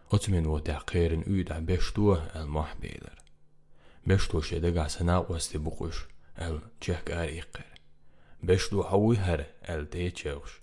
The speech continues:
شي نا وسات عن قيرن كيرد إيقن حسن ويستخلر. و سو هرم. وحديث البشتو شين دول ويلج.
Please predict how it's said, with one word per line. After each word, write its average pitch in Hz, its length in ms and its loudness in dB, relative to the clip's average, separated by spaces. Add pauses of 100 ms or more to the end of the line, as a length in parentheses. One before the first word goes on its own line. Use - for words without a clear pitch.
شي 82 180 -2
نا 87 200 4
وسات 80 580 -2
عن 87 160 -4
قيرن 78 300 -4
كيرد 92 380 0
إيقن - 360 -8
حسن 87 360 -6
ويستخلر. - 520 -8 (640)
و 90 220 8 (580)
سو 95 300 6
هرم. 76 420 0 (440)
وحديث 87 520 4 (220)
البشتو 78 500 -2
شين 76 240 -6
دول 82 320 0
ويلج. 71 300 -4